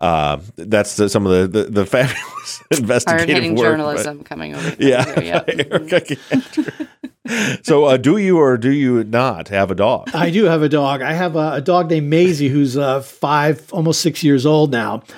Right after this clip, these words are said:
Speaker 3: Um, and so, interestingly, when I started doing this, I, I ended up moving down to Florida because I was about to
Speaker 1: Uh-huh.
Speaker 3: start a fellowship in the fall at the New York Public Library. And so I knew I had, like, four months. I said, "You know what? I'm just gonna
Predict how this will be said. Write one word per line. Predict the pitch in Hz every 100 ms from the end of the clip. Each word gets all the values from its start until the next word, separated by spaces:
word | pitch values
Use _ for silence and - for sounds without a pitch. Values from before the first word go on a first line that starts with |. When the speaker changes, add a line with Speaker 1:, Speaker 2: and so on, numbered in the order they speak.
| - -
Speaker 3:
Um, | 139 139 135 - -
and | 165
so, | - 165 -
interestingly, | 185 190 185 - 151 143 147
when | 135 127
I |
started | 127 - 180 190 139
doing | 147 156 127
this, | 120 120 - -
I, | 143 -
I | 143 165
ended | 208
up | 170
moving | 131 139 160 143 127
down | 127
to | 120
Florida | - 165 175 113 104
because | 120 165 127 - - - - - -
I |
was | 160 160
about | 196 247
to | 277
Speaker 1:
Uh-huh. |
Speaker 3:
start | - 165
a | 143
fellowship | - 175 170 - 151
in | 131
the | 123
fall | - 147 139 101 98 -
at | 127
the | 143
New | 151
York | 139
Public | - 143 135 135
Library. | 120 143 165 185 - - - _
And | 160
so | - 165
I |
knew | 165 233
I |
had, | 160 156
like, | -
four | - 202 175 156
months. | 160 120 110
I | 123
said, | 120 147 131
"You |
know | 180
what? | 190 190 -
I'm | 196
just | 214
gonna | 190 156